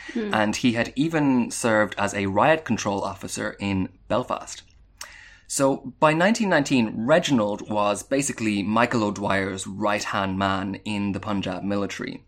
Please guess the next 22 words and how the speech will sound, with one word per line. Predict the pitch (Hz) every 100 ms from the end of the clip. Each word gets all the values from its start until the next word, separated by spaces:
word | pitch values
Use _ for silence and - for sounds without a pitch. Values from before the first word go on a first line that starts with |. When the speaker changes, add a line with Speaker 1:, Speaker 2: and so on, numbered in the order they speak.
| _
Speaker 1:
So | - 254
this | 285 330
guy | 320 269
Reginald | 233 220 220 202 202 190
was | 208 214
notoriously | 220 220 - 220 214 196 - 226
oppressive | - 180 196 190 - - 247 -
in | 220 208
his | 208 202
role. | 202 202 202 190 - -
Like, | 226 -
to |
give | 226 247
an | 240
example, | 233 - 214 208 202 262 302
on | 226 220
the |
tenth | 220 226 233
of | 214
April | 208 220
nineteen | 214 208 208 226
nineteen, | 202 190 - 220 233